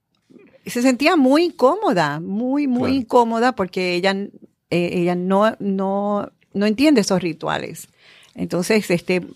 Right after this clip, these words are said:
Speaker 1: y peor cuando le han dicho, "Bueno, es que esto es del demonio", o no sé,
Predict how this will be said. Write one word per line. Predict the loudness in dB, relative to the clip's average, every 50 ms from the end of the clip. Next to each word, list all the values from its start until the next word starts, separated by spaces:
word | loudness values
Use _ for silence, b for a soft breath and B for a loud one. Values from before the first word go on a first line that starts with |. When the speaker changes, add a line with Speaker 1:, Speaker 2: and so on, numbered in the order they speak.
| -14 -14 -14 -12 -6
Speaker 1:
y | -4 -4 -2
peor | 0 2 2 4 4 6 6 6 4 4
cuando | 2 2 2 4 2 2 2 2 2 2 0 -2 -6 _ -6
le | -2 0 2 2
han | 2 2 2
dicho, | 0 0 0 0 0 0
"Bueno, | 2 4 2 4 4 0
es | -2 -4
que | -4 -8
esto | -6 -4 -6 -6 -6
es | -8 _ _
del | -6 -6 -4
demonio", | -4 -4 -4 0 2 4 4 4 4 4 2 0 0 -2 -2
o | -2 -4 -4 -6 -8
no | -10 -12 -14
sé, | -4 -2 0 0 0 0